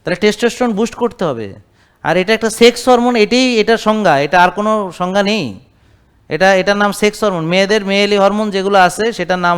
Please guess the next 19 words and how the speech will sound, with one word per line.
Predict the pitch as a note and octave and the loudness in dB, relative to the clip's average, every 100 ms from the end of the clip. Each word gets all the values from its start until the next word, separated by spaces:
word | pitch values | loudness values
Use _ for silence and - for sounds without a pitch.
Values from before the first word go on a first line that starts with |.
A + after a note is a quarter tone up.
| F3+ | 0
হলো | G3+ B3 F#3+ | -2 -2 -6
estrogen, | - G3 F#3 F3 | -6 -4 -4 -6
progesterone। | C#3+ A#2 - A2 G#2 - - - _ - | -8 -10 -12 -16 -16 -18 -20 -20 _ -8
পুরুষদের | F#3 G3 G3+ | -6 -2 -2
পুরুষালী | G3 G3+ G3 G3+ G3 | -2 -6 -4 -2 0
হরমোন | F#3 F#3+ G3+ | 0 0 -4
যেটা | F#3 F#3+ F#3+ | -2 2 2
আছে | F3 G3+ | 2 -2
টেস্টোস্টেরন। | F#3+ F#3+ - D#3 - G#2+ G2 _ _ _ _ | -4 -6 -6 -10 -10 -14 -16 _ _ _ _
এটা | E3 F3 | -4 -2
তো | G3 | 2
আমি | G#3 G3+ G#3+ | 2 2 0
এর | G3 | 0
কোনো | F#3+ G#3+ | -2 0
আর | G3 F#3 | 2 2
ভালো | E3 F#3+ G#3 | 2 2 0
ইয়া | F3+ F#3+ | 0 0
নেই | D#3+ A2 G#2+ A#2 - | 0 -6 -12 -20 -10
বলার, | C3 C3+ | -4 -4